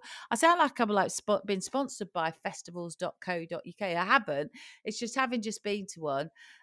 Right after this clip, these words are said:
um, and just seeing all the families that are around, it, it looked like a really, really good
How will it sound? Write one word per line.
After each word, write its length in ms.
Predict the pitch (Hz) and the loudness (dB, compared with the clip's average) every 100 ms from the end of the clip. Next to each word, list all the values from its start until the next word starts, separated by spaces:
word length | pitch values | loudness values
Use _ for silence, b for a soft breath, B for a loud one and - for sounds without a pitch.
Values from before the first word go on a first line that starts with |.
| - | -2
um, 520 | 180 190 180 175 165 - | 4 6 6 4 2 -2
and 100 | 185 | -8
just 220 | 190 - | -8 -4
seeing 220 | 196 175 | -2 -2
all 100 | 170 | -4
the 80 | 170 | -8
families 480 | - 175 175 165 156 | -2 -2 -2 -8 -8
that 120 | - | -6
are 80 | 165 | -2
around, 320 | 185 165 156 | 0 -2 -4
it, 120 | 170 | -6
it 180 | - 165 | -6 -4
looked 180 | 196 - | -4 -4
like 240 | 180 175 | -6 -8
a 60 | 170 165 | -12 -8
really, 600 | 185 190 170 170 165 165 - | -2 0 0 -2 -2 -6 -6
really 520 | 175 165 156 160 160 - | -4 -2 -2 -4 -8 -4
good 240 | 165 160 | -2 -2